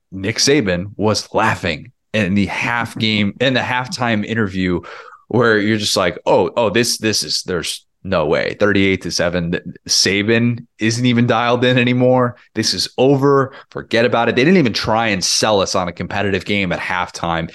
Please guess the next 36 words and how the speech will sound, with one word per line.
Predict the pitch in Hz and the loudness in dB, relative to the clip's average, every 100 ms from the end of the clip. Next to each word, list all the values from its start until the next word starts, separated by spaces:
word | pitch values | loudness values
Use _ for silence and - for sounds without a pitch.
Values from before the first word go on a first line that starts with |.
| - - | -8 -2
It | 110 | 0
was | 104 98 - - - | 0 0 -4 -8 -2
David | 104 110 98 | 0 2 0
Pollock | - 95 98 90 | 0 2 2 0
saying, | 98 87 82 | -2 -2 -2
"Play | 101 113 | 0 0
for | 123 | 0
pride, | 92 110 113 110 95 | 0 0 2 0 -2
just | 92 | -4
play | - 107 | 0 0
for | 104 104 | 0 -4
pride," | - 107 101 90 - - - - | 0 0 2 -2 -6 -18 -14 -6
at | 127 | -6
halftime | - - 160 196 - 160 143 120 110 | -6 -4 -2 -2 0 0 0 0 0
of | 110 | 0
a | 113 | 0
national | 101 107 131 - 127 117 | 0 -2 -4 -4 -4 -4
championship | - 120 117 104 - | -2 -4 -2 -6 -2
game. | 113 - - - _ _ _ - | -4 -4 -14 -20 _ _ _ 0
Will, | 160 156 | 4 6
we | 131 | 4
saw | 165 - 202 - | 0 0 0 0
a | |
quarterback | - - 139 98 85 69 - - _ _ _ _ _ _ | -2 2 2 2 0 -4 -8 -20 _ _ _ _ _ _
get | - 110 | -2 0
a | 101 - | 0 -4
curtain | - - 160 - 110 | -10 0 0 0 -4
call | - - 80 57 - _ _ _ - _ | -6 -2 0 0 -6 _ _ _ -20 _
with | - 110 | -2 -2
thirteen | - - 175 175 - - 170 165 143 | -2 0 2 0 -2 2 4 4 2
twenty-five | - 139 147 135 - 135 127 107 | 0 2 2 2 0 0 0 -2
left | 107 113 107 113 | -2 -2 -2 -2
in | 101 | -2
the | 92 | -4
fourth | - 113 110 107 - | -4 0 2 0 -6
quarter. | - 95 78 60 | -2 0 0 -4